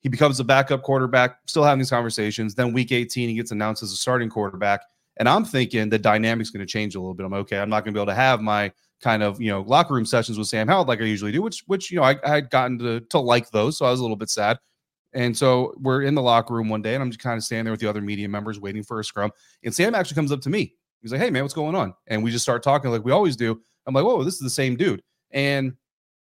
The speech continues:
that sounds like a small thing, but it's a really big thing. When you're a young quarterback, you're getting your first start, your parents are coming in,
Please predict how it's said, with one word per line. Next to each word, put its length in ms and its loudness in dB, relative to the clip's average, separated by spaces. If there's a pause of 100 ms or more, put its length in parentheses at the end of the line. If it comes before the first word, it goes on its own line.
that 160 -2
sounds 320 -2
like 120 -2
a 40 0
small 380 0
thing, 240 -4
but 100 -2
it's 120 -4
a 40 -4
really 360 0
big 260 -2
thing. 180 -6
When 120 -4
you're 160 -2
a 20 -4
young 320 -2
quarterback, 480 -2
you're 80 -6
getting 140 -4
your 80 -8
first 380 -6
start, 220 -2
your 120 -8
parents 340 -4
are 60 -10
coming 320 -4
in, 180 -4